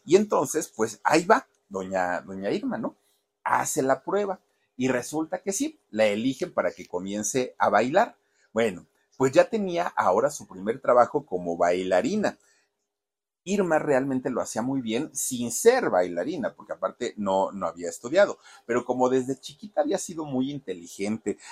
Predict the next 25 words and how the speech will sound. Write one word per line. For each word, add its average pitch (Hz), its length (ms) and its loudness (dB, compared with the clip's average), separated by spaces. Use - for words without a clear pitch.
había 120 280 -2
sido 170 280 -6
también 104 380 -4
muy, 135 600 -4
bueno, 80 240 -12
sí - 220 -4
ambiciosa, 131 640 -4
pero 131 300 2
era, 170 240 -2
era 190 160 -4
inteligente 117 920 -8
y 127 140 -4
era 151 600 0
muy 190 240 0
hábil, 185 520 0
sabía 160 520 0
perfectamente 147 720 -6
cómo 131 260 -2
lograr 95 380 -2
las 110 200 -4
cosas 110 340 -8
que 90 140 -12
ella 92 140 -6
se 101 140 -12
proponía. 135 560 -10